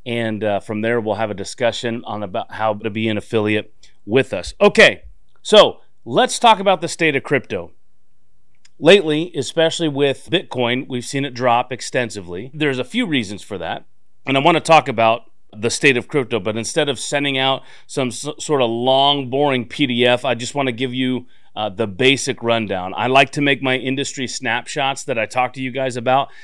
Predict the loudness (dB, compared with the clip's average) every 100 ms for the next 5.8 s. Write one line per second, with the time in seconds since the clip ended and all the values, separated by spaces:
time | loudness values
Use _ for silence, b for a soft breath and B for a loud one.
0 | B -8 -4 -4 -4 -4 -4 -4 -6 -4
1 | -6 -10 -6 -6 -2 -2 -2 -2 -4 -6
2 | B B -14 -10 -6 -4 -6 -8 -14 -12
3 | -10 -6 -6 -6 -8 -4 -2 0 -2 2
4 | 0 2 -6 -6 -8 -12 -12 -4 -4 -2
5 | -2 -2 -2 -4 -4 -6 -4